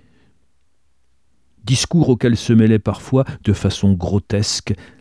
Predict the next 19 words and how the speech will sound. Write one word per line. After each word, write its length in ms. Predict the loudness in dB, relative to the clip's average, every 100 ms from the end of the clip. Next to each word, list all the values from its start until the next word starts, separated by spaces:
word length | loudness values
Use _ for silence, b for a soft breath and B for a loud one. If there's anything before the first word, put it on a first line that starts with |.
| -2
les 120 | -2
borborigmes 1000 | 0 -2 0 0 0 2 0 0 2 2
d'un 180 | 2 0
petit 400 | 0 -4 -4 -6
quadrupède 840 | -2 0 2 0 0 -2 0 -2
familier. 800 | -6 -2 0 0 -2 -6 -6 -8 _ _ _ _ _ _ _ _ _ _ _ _ _ _ _ B B B B 4
Tout 220 | 6 4 0
l'intérieur 880 | -2 0 -2 0 2 2 2 0 -8
du 220 | -2 0
grenier 560 | 2 2 4 4 2 -2 b b b b
rappelait 540 | -2 2 2 2 0
celui 400 | 0 2 2 0
d'une 260 | 2 2 2
chambre 540 | 2 2 2 2 0
funéraire 720 | 0 2 2 4 4 2 2
avec, 340 | 2 0 -2 -16 b b b b b -12
sur 260 | -4 0
les 120 | 2 4
murs, 380 | 4 4 2